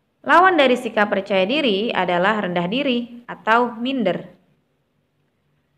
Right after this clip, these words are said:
Rendah diri artinya menganggap diri sendiri tidak memiliki kemampuan. Nah, teman-teman, perlu diingat ya, rasa percaya diri yang kita miliki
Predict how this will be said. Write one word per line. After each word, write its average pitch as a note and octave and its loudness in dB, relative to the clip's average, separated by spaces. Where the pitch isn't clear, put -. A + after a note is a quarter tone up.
Rendah D4 4
diri D#4 2
artinya G#3 -2
menganggap G3 0
diri F#3+ 0
sendiri B3+ -6
tidak D#4 0
memiliki C4 -4
kemampuan. F#3+ -4
Nah, A3 2
teman-teman, A3 0
perlu C4 4
diingat C4+ 0
ya, G3+ 0
rasa E4 0
percaya A#3 4
diri C#4+ 2
yang A3 0
kita D#4+ 0
miliki F#3 -4